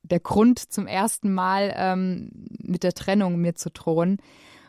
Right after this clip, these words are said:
Und das war damals schon so schrecklich für mich, die Vorstellung, weil ich schon so emotional abhängig von diesem Mann war und mir so, ja, nicht mehr vorstellen konnte, ohne ihn zu sein,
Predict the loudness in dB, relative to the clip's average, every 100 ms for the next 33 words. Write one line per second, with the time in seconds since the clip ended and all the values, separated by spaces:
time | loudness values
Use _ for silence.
0 | _ -2 2 2 2 2 2 2 0 -2
1 | -4 -4 -2 -4 -2 -2 -2 -2 -2 -2
2 | -2 0 0 0 -4 -4 0 0 -2 -2
3 | 0 0 -2 0 2 4 4 4 2 0
4 | _ _ _ _ _ _ 0 2 2 0
5 | 0 0 -2 -6 -2 0 0 0 0 0
6 | 2 2 2 0 0 0 2 0 2 0
7 | 2 2 2 0 -4 -16 -20 _ _ _
8 | _ _ 2 4 4 4 0 0 -2 -2
9 | -4 -6 -4 -2 -4 -2 0 0 2 -2
10 | -2 -2 0 0 0